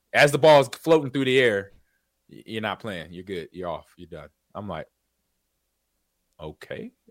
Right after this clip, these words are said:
All right. Cool. My, I, I got the night off." Um, so it's Midwest weather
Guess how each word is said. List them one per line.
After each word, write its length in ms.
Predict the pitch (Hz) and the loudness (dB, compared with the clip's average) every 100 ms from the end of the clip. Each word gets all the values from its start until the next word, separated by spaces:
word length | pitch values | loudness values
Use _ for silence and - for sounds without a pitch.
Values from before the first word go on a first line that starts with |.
| - | -6
All 140 | - | -2
right. 220 | 180 285 - _ _ _ _ - | -2 -4 -12 _ _ _ _ -14
Cool. 280 | - 285 - _ _ _ _ - | -12 -12 -16 _ _ _ _ -18
My, 140 | 87 | -14
I, 160 | 107 123 | -8 -8
I 200 | 131 - | -6 -6
got 160 | 143 143 | -6 -6
the 60 | |
night 200 | 143 160 | -6 -6
off." 240 | 277 - - _ _ _ - _ _ - | -6 -10 -12 _ _ _ -20 _ _ -2
Um, 480 | 143 139 123 107 - _ | 2 2 2 -4 -14 _
so 520 | - 143 127 98 - _ _ _ _ | 2 4 4 2 -6 _ _ _ _
it's 180 | 135 131 | -8 -4
Midwest 680 | 139 143 143 143 - - - 107 | -2 2 2 2 -2 -16 -20 -6
weather 460 | 131 131 147 143 | -2 -2 -4 -12